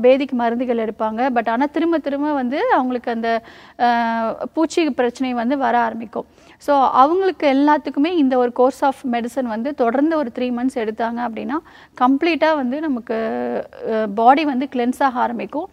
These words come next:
பிளட்டும் வந்து நல்லா சுத்தமாக ஆரம்பிக்கும். So, இது வந்து நம்ம வீட்ல இருந்தபடியே ஃபாலோ பண்ணிக்கலாம். அதுக்கடுத்து அருகம்புல் எல்லாருக்குமே ஈஸியா கிடைக்கக்கூடிய ஒரு விஷயம்.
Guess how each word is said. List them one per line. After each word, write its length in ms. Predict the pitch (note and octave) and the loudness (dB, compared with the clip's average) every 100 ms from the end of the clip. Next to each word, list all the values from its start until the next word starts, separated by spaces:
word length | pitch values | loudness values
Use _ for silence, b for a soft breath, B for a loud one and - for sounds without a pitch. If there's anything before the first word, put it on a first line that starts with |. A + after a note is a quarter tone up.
| b b A3+ | b b -4
பிளட்டும் 380 | G#3 C4 B3+ E4+ | 2 4 2 0
வந்து 220 | D#4+ C4 | 0 0
நல்லா 220 | C4+ A#3 B3+ | -2 -2 -2
சுத்தமாக 600 | B3 - A#3+ A3+ G#3 A3 | -4 -6 -4 -4 -6 -8
ஆரம்பிக்கும். 420 | - G#3+ - - | -8 -10 -12 -12
So, 180 | - D#4+ | -6 -2
இது 220 | C#4 C#4 | 0 0
வந்து 260 | D4+ B3+ F4+ C5 B B B | 0 0 -2 -4 B B B
நம்ம 160 | B3+ B3 | 0 0
வீட்ல 380 | C4+ D#4 D#4+ | 0 0 0
இருந்தபடியே 400 | C4 A#3+ A3+ B3+ D4+ | -2 -2 -2 -2 2
ஃபாலோ 220 | A#3 A3 G#3 | 2 2 0
பண்ணிக்கலாம். 400 | G#3+ G#3+ A3+ - b b b | -6 -10 -8 -10 b b b
அதுக்கடுத்து 400 | D#4 D4 C#4+ C#4+ | 0 2 2 2
அருகம்புல் 760 | F4 C4+ C#4 E4 G4+ C#4+ E4 - | 2 4 4 4 2 2 -2 -2
எல்லாருக்குமே 680 | C4+ B3+ C#4+ C#4+ C#4+ C#4+ D#4+ | -2 0 2 2 2 -2 0
ஈஸியா 360 | B3+ C4 C4+ C#4+ | 0 0 0 -2
கிடைக்கக்கூடிய 640 | A#3 A#3+ C4 B3+ C4 C#4+ | -2 -4 -4 -2 -2 0
ஒரு 140 | G#3+ A3+ | -2 -4
விஷயம். 320 | G#3+ B3 | -10 -10